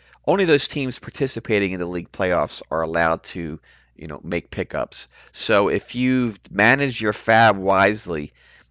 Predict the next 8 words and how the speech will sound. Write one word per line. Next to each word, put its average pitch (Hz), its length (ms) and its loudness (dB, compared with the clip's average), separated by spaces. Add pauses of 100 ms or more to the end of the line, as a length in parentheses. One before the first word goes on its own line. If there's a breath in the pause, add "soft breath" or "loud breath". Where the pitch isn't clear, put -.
you 196 160 -6
can 220 200 -6
really, 147 640 2 (400)
you 107 120 -10
know, 98 120 -4
bully 120 800 2
and 95 260 -2
block 107 680 2